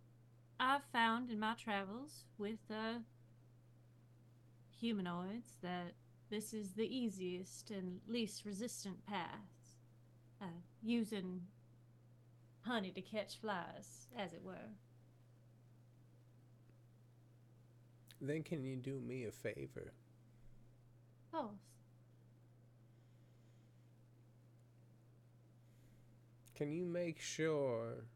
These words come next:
Speaker 2: that kid doesn't end up turning like you? You
Speaker 1: In what
Speaker 2: seem
Speaker 1: way,
Speaker 2: very
Speaker 1: Miss-
Speaker 2: set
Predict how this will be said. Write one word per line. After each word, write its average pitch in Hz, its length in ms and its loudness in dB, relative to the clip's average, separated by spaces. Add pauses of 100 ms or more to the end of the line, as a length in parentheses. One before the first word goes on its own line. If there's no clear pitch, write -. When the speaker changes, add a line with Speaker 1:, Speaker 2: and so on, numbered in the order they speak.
(1400)
Speaker 2:
that 120 280 2
kid 151 520 2 (580)
doesn't 170 400 6
end 180 260 2
up 190 240 0
turning 165 440 4
like 170 320 2
you? 170 440 -2 (3500)
You 180 80 6
Speaker 1:
In 247 40 8
what 240 80 8
Speaker 2:
seem 247 240 8
Speaker 1:
way, 165 60 8
Speaker 2:
very 185 260 12
Speaker 1:
Miss- 156 120 8
Speaker 2:
set 131 440 8